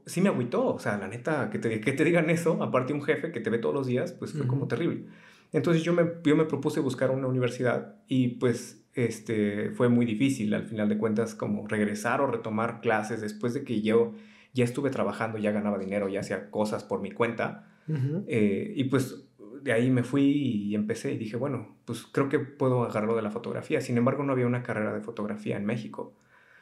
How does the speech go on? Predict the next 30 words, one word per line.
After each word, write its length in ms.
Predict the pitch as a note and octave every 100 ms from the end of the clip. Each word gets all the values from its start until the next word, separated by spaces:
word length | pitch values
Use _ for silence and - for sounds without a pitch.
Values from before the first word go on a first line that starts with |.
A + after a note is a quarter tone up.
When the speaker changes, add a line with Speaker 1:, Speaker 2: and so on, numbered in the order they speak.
| -
Speaker 2:
Ok. 220 | C#3 C3 B2+
Speaker 1:
Así 260 | B2 B2 B2
que, 440 | C3+ A2+ - - _ _ _ _ _ - -
pues, 400 | D3 - - - _ -
yo 680 | B2 C#3 C#3 C#3+ D3 - -
agarré 340 | C3+ A#2+ A#2
ahí 240 | A#2+ B2 B2+
como 220 | C3 A2+
que 100 | A2+
la 100 | G#2
fotografía 880 | - A2 G2+ G#2+ C#3+ C3+ C3 B2+ A#2+
y 100 | A2+
dije, 440 | G#2 G#2+ A2+ G2+ - - -
"Ay, 140 | -
¿qué, 140 | - C3
qué 100 | C#3+
es 80 | C#3
más 240 | B2+ B2+
afín?". 260 | B2 D3 A#2+
Bueno, 320 | A2+ G#2 G#2
comunicación. 600 | A#2+ A2+ G#2+ A2 A#2+ G2
Entonces, 380 | G2+ B2 C3 B2+
Speaker 2:
Ujú. 180 | B2 C3+ C3 -
Speaker 1:
sabía 220 | - B2+
que 100 | B2+
comunicación 680 | - C#3+ D3 D3 - E3+ C3+
tenía 220 | B2+ G#2+
fotografía 640 | G#2+ A#2 C3 C#3 E3+ C#3+ - - _ _ _ _ -
y, 360 | E3 D#3+ D3
pues, 340 | D3 C#3 B2